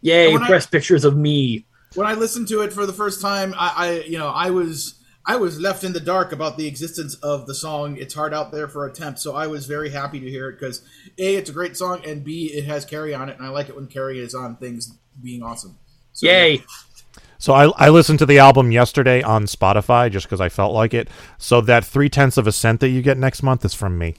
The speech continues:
Speaker 1: Fantastic! I appreciate that. That's, uh, that's gonna get me at least an eighth of a cup of coffee.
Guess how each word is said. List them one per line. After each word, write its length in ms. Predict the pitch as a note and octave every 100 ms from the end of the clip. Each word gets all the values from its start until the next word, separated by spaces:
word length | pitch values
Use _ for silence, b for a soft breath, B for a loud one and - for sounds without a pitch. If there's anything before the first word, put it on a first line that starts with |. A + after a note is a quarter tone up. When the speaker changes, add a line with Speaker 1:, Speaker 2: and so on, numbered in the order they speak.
| _ _ _ _ _ _ _ _ _ _ _ _ _
Speaker 1:
Fantastic! 720 | D3 D3+ C#3 D#3 C#3+ - A#2+
I 120 | B2
appreciate 760 | C3 C3+ F3 F#3 - C#3 A2 -
that. 260 | G#2+ - -
That's, 260 | A#2 A#2 -
uh, 200 | B2 G#2+ b b _
that's 220 | D3+ D#3
gonna 220 | - F3+
get 220 | D3+ E3 E3
me 200 | D#3 C#3+
at 100 | C#3
least 400 | C#3+ E3+ D#3 -
an 260 | C#3 C3+ -
eighth 340 | D3+ E3 D#3+
of 140 | D3 C3
a 140 | C3
cup 240 | - E3 -
of 120 | -
coffee. 420 | D3 D#3+ D#3 F#2+